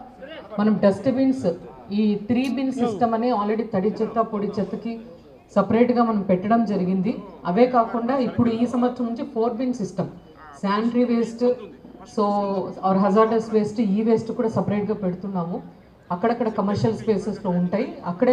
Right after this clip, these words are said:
చెత్త వేయాలి. ఒకవేళ బిన్ మనకి డస్ట్‌బిన్ కనపడకోకుంటే ఇంటికి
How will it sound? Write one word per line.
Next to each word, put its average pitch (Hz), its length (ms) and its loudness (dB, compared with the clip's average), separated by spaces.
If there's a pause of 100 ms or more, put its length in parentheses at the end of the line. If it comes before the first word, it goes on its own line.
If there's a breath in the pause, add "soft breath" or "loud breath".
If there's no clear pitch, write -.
(120)
చెత్త 226 180 0 (100)
వేయాలి. 214 300 0 (100)
ఒకవేళ 262 320 4 (140)
బిన్ 240 180 2 (680)
మనకి 214 240 0
డస్ట్‌బిన్ 254 460 0
కనపడకోకుంటే 233 760 0 (160)
ఇంటికి 269 300 0